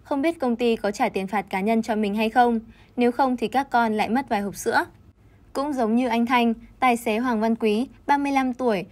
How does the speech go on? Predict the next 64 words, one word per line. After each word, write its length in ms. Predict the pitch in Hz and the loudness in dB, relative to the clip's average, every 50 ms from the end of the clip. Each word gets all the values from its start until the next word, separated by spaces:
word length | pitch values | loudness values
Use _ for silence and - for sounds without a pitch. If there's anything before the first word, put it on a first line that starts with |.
| - - - | -16 -20 -8
trú 160 | - 247 226 | -4 -2 0
tại 200 | 226 - 262 240 | 0 0 0 -2
Sơn 220 | - - 254 233 233 | -2 -2 0 2 4
La, 280 | 233 233 233 226 214 208 - - - - | 4 4 4 2 0 -2 -6 -16 -10 -4
lái 180 | 247 240 240 247 | 0 0 0 0
xe 200 | - - 277 269 | 0 -2 -2 0
tải 200 | - 247 196 175 | 2 0 0 0
thuê 240 | - 240 226 226 | 0 0 0 0
cho 140 | 220 - 240 | 0 -2 -2
một 140 | 220 214 196 | -2 -2 -2
doanh 200 | 180 220 220 226 | -2 0 0 0
nghiệp 160 | 220 202 196 | 0 0 -2
khác 220 | - 277 294 339 339 - - - - - | -2 -2 -2 -2 -2 -6 -14 -20 -12 -4
khai 160 | - 269 247 | -2 -2 0
thác 200 | 254 - - 269 | 0 0 -2 0
đá 220 | 254 220 196 190 | 0 0 0 0
tại 200 | 196 - 262 214 | 0 0 0 0
huyện 180 | 214 240 - - | 0 -2 -4 -4
Chương 220 | - 262 233 226 | -4 -2 0 0
Mỹ, 120 | 226 220 247 | 0 0 0
Hà 140 | 285 269 208 | -2 -2 0
Nội 260 | 208 208 214 208 220 | 0 2 0 0 0
hơn 200 | 214 226 226 226 | 0 0 2 2
năm 160 | 226 220 220 | 2 2 0
năm 160 | 220 214 220 | 0 0 2
nay, 300 | 226 226 226 220 220 208 214 - - - - - | 2 2 4 2 2 0 -4 -10 -20 -20 -10 -2
với 140 | - 247 254 | 0 0 0
thu 120 | 294 285 | 2 0
nhập 200 | 277 269 254 226 240 | 0 2 2 0 0
là 160 | - 208 196 | -2 -4 -2
mười 160 | 190 196 190 190 | -2 -2 -2 -2
lăm 180 | 202 202 208 | -2 -2 -2
triệu 120 | - 226 - | -4 -4 -4
đồng 240 | 202 196 185 185 | -4 -4 -2 -2
mỗi 120 | 190 196 233 | -4 -4 -4
tháng. 380 | 247 262 214 190 196 220 277 339 - - - - - - - - - - - | -2 0 0 2 2 0 -2 -4 -8 -14 -20 -20 -20 -20 -20 -20 -20 -20 -10
Khi 200 | - 302 277 240 | -6 -2 0 0
bị 140 | 226 247 | 0 0
cảnh 200 | 202 - 220 190 | -2 -2 -4 -4
sát 200 | 190 - 269 285 | -2 -2 -2 -2
giao 100 | 277 247 | -2 -2
thông 240 | 233 254 247 220 220 | -2 0 0 0 0
dừng 180 | 196 214 196 185 | 0 -2 -2 -2
xe 200 | - 240 233 220 | -2 -2 0 0
hồi 180 | 226 226 202 | 0 0 -2
tháng 180 | 208 214 185 190 | -2 -2 -6 -6
sáu, 360 | 190 - 196 185 190 220 269 - - - - - - - | -4 0 0 2 2 0 -2 -4 -8 -18 -20 -20 -8 -4
anh 200 | - 285 302 277 | -2 -2 -2 -2
Quý 280 | - 254 226 240 294 | 0 0 0 0 0
thất 160 | 330 370 370 359 | 0 -2 -4 -2
thểu 180 | - 302 220 185 | -2 -2 -2 -2
mang 220 | 175 190 208 202 | -2 -2 -4 -4
giấy 140 | 190 185 180 | -4 -4 -4
tờ 260 | 175 233 233 214 196 | 0 0 0 2 0
cho 120 | 190 - 226 | 0 -2 0
lực 180 | 226 214 190 | 0 0 0
lượng 180 | 196 214 208 226 | 0 -2 -4 -4
chức 140 | - 294 277 | -6 -6 -2
năng 180 | 269 240 233 | -2 -2 -2
kiểm 200 | 233 - 185 165 | -2 -2 -4 -4
tra, 340 | 165 - 247 233 226 220 208 208 - - - - - | -2 0 2 2 2 2 0 -4 -10 -20 -20 -10 -2
rồi 180 | - 254 247 | 0 2 2
ngồi 180 | 233 233 226 214 | 4 4 2 2
một 120 | 214 202 | 0 0